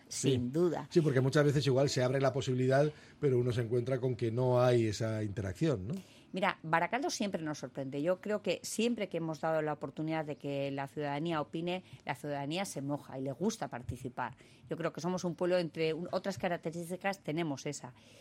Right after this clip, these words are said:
Speaker 2: Y es verdad que, fíjate, hace poco presentábamos los retos de innovación de ciudad, ¿no? También que es un, bueno, en ese, en ese mismo camino que estamos comentando,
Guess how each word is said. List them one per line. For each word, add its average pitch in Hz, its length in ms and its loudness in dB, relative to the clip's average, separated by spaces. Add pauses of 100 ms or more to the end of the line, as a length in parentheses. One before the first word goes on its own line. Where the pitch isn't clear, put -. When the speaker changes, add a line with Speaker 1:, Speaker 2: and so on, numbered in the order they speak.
(200)
Speaker 2:
Y 165 100 2
es 240 120 2
verdad 269 240 -2
que, 214 100 -4
fíjate, 185 320 -4
hace 196 180 -2
poco 226 320 -4
presentábamos 208 720 0 (280)
los 160 120 4
retos 220 300 0
de 175 80 0
innovación 160 640 -2
de 135 100 -4
ciudad, 254 380 -2 (100)
¿no? 185 240 -8 (120)
También 156 260 -2
que - 80 -2
es 151 140 -4
un, 156 160 -4
bueno, - 200 -6
en 156 120 -6
ese, 160 280 -2
en 165 140 -2
ese 180 220 -2
mismo 160 260 -2
camino 160 400 -2
que - 80 -10
estamos 151 280 -6
comentando, 180 600 -2